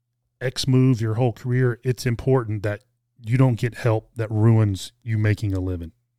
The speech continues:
So you have to have things that, you know, you don't wanna cut Superman's cape off. But if you're a golfer trying to break eighty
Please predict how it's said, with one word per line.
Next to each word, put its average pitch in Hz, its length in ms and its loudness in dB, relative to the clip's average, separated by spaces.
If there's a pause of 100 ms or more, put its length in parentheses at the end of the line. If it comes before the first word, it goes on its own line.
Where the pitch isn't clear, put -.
So 123 120 -2
you 101 180 -4
have 123 260 0
to 110 100 -2
have 104 200 -2
things 95 500 -4 (140)
that, 90 220 -12 (540)
you 110 80 -14
know, 92 180 -10
you 101 120 -6
don't 117 140 0
wanna 101 140 -2
cut - 280 -12
Superman's 98 420 -8
cape 101 280 -8
off. - 180 -18 (460)
But 101 100 -6
if - 140 -8
you're 160 100 4
a 135 80 0
golfer 131 400 -2
trying 120 300 -4
to 107 60 -2
break 107 260 -4
eighty 120 400 -2